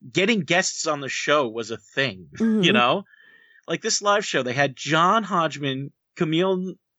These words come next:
Speaker 1: Nanjiani,
Speaker 2: Mm-hmm.
Speaker 1: I'm probably saying that name
Speaker 2: Mm-hmm.
Speaker 1: wrong, the Trachtenberg Family Singers, Mia Riddle, Les Savy Five. I mean,
Speaker 2: It was
Speaker 1: uh,
Speaker 2: huge.
Speaker 1: Eugene Merman.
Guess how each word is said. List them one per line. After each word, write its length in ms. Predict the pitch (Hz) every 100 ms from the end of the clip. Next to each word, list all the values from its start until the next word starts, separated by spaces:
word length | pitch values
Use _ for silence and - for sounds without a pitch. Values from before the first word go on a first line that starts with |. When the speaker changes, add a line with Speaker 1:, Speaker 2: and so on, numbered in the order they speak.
| _ 139
Speaker 1:
Nanjiani, 800 | 151 156 160 139 123 117 117 117
Speaker 2:
Mm-hmm. 100 | 101
Speaker 1:
I'm 140 | 95 - _
probably 280 | - 90 95
saying 300 | - 98 95
that 200 | 95 -
name 180 | 98 98
Speaker 2:
Mm-hmm. 80 |
Speaker 1:
wrong, 280 | 98 95 98 - - - - - - -
the 80 | -
Trachtenberg 720 | - 170 175 - 175 165 151
Family 400 | - 147 131 143
Singers, 680 | 127 - 120 110 104 104 - - - - -
Mia 260 | 156 196
Riddle, 560 | 196 151 127 120 117 - _ _
Les 180 | 135 175
Savy 420 | 214 208 190 175
Five. 600 | 156 - 123 113 107 117 135 - - -
I 100 | 160
mean, 280 | 175 160 156 _ _ _ _ _ _ _ _ _ -
Speaker 2:
It 40 |
was 280 | 226 208 -
Speaker 1:
uh, 200 | 220 131
Speaker 2:
huge. 100 | 131
Speaker 1:
Eugene 400 | 135 185 190 202
Merman. 600 | 151 151 147 151 160 180